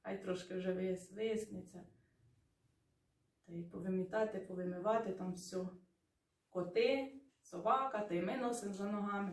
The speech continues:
то, то, то, то. Чамур такий вчора лило, з городу все тече в двір, як сильний дощ. Дуже болото. Листя понасипало також, вітер порозносив по всьому дворі. Ну,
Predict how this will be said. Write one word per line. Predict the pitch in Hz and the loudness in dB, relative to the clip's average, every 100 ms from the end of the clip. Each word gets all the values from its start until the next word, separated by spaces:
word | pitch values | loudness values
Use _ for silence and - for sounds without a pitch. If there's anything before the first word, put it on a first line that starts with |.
| 170 | -6
то, | - | -10
то, | 202 | -8
то, | 196 - | -6 -6
то. | 208 214 214 - - - - - _ | -4 -4 -4 -12 -14 -12 -12 -18 _
Чамур | - 190 208 - | -2 2 2 2
такий | 196 202 190 | 0 -2 -2
вчора | 190 190 190 185 | -2 -2 -2 -2
лило, | 202 220 214 196 - - - 175 | 2 4 4 2 0 -8 -14 -16
з | 175 | -4
городу | 185 196 196 185 | 2 4 4 2
все | - 196 | 0 0
тече | 180 185 190 175 | 2 0 0 -2
в | 165 | -2
двір, | 190 233 247 - | -6 -4 -6 -8
як | 190 - | -10 -8
сильний | - 208 202 196 | -4 0 2 0
дощ. | 185 202 202 - - - _ _ _ _ _ _ _ _ _ | 0 0 0 -2 -10 -18 _ _ _ _ _ _ _ _ _
Дуже | 185 180 175 | -6 -4 -2
болото. | 170 175 180 180 180 - _ _ _ _ _ _ _ _ _ _ | 0 2 0 -2 -6 -12 _ _ _ _ _ _ _ _ _ _
Листя | 196 262 - 220 | 4 4 4 0
понасипало | 220 214 214 214 214 214 214 208 | 2 2 2 0 2 6 6 4
також, | 208 208 202 202 - 202 | 2 0 -2 -4 -8 -4
вітер | 196 190 - | -4 -4 -2
порозносив | 196 190 202 196 190 185 | 0 0 0 -2 -2 -6
по | - | -8
всьому | - 196 190 180 | -4 0 0 0
дворі. | 175 185 196 196 202 - | 0 2 2 4 2 -2
Ну, | - | -12